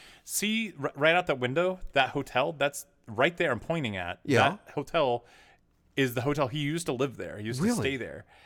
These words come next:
Speaker 1: And, um, and he also stayed at the bus station that's kind of, you can, if you adjust your viewpoint, you can see the bus station right down the street.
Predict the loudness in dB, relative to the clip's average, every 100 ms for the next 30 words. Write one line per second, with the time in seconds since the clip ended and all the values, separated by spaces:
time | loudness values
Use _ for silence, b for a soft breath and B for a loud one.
0 | B B 0 2 2 0 -2 -2 -4 -8
1 | -12 _ -6 -4 -2 -2 0 -2 -2 -4
2 | -4 -4 -4 -4 -4 -6 -8 -12 -12 -16
3 | -12 -8 -8 -8 -12 -10 -10 -14 -14 -12
4 | -12 -10 -10 -2 -2 -4 -12 -8 -8 -10
5 | -10 -10 -8 -10 -10 -16 -12 -12 -12 -16
6 | _ _ _ -10 -10 -16 -14 -14 -12 -14
7 | -16 -16 -16